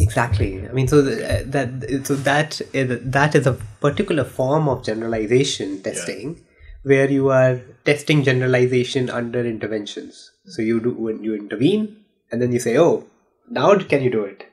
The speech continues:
Speaker 2: Yeah.
Speaker 1: <laughs> So, and in some sense, you are sort of testing generalization.
Speaker 2: F-, forgive my ignorance, but can you ever kind of check, uh, whether a system is, like, d-, say, understands a concept by actually looking at the parameters in the neural net or something like that? Or is that just, like, beyond, like,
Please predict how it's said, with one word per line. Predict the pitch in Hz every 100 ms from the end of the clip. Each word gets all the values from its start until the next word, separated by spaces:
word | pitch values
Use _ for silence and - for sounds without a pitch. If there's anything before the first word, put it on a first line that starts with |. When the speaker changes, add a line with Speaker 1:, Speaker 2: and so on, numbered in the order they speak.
| _ -
Speaker 2:
Yeah. | - - - - -
Speaker 1:
<laughs> | _ _ - -
So, | 131 123
and | 127 139 127
in | 151 131 151
some | 170 165
sense, | 175
you | 165 151
are | 156 170
sort | - 135
of | 131
testing | 143 - 135
generalization. | 123 113 113 110 135 143 101 98 _ _ _ -
Speaker 2:
F-, | - -
forgive | 143 254
my | 247 -
ignorance, | 147 135 107
but | 135
can | 131
you | 139
ever | 175 226
kind | - 147
of | 117 107 _ _
check, | - - 110 - - -
uh, | 98 90
whether | - - - 101 95
a | -
system | - 95 - 92 87 -
is, | 92 -
like, | - - 110
d-, | 92 -
say, | - 90
understands | 98 90 92 85
a |
concept | 90 92 90 85 -
by | 85
actually | 87 - 101
looking | 85 90 - 95
at | 87 -
the | 85
parameters | - - 82 92 113 117
in | 104
the | 98
neural | 95 113
net | 123 165 -
or | 117
something | - 113 123
like | 131
that? | 156
Or | 104
is | 98
that | 95
just, | - -
like, | 82
beyond, | 85 82 82 82 -
like, | - -